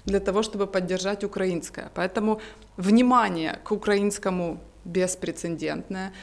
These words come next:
Украинские бренды могут, если это, э, возможно, воспользоваться этой ситуацией и попробовать, эм, всё-таки вернуть какие-то деньги в нашу экономику, продавая там за рубежом.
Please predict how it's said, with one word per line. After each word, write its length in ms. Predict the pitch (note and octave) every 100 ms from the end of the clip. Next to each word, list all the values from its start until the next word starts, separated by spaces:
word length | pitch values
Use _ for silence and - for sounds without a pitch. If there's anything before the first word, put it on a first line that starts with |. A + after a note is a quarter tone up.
| - -
Украинские 520 | F#3 G#3+ G#3 - G#3
бренды 340 | G3 G#3 F#3+
могут, 540 | F#3+ G3+ G3 F#3+ A3+ G#3+
если 420 | F#3+ F#3+ F#3+ F#3+
это, 600 | F3+ - F3+ F3 E3 -
э, 300 | F3 F3 F3
возможно, 540 | G3+ G#3 G3 G3 F#3+ F#3
воспользоваться 720 | F#3 G#3+ G#3 F#3+ F3+ F3+ F#3
этой 180 | F3+ F3+
ситуацией 640 | F3+ G3+ A3 B3+ A3+ F#3 - G#3+
и 40 |
попробовать, 840 | G#3 G3+ G#3 G#3+ A3+ G#3+ F#3 F3 - - - -
эм, 540 | F#3+ F#3 F#3 F#3+ F#3 - -
всё-таки 540 | - G#3+ G3+ - G3+
вернуть 600 | - G3 G#3+ A#3 A3+ - -
какие-то 400 | - F3 F3+ F3+
деньги 440 | E3+ G3 G#3+ F#3+ E3+
в 80 |
нашу 280 | F3+ F3+ F#3+
экономику, 540 | F3 F3+ A3+ B3 G#3+ F3+
продавая 640 | G3 F3+ F#3 F3+ G3+ G3
там 280 | - F3 F3+
за 120 | F3+
рубежом. 460 | F3 F3 E3+ E3+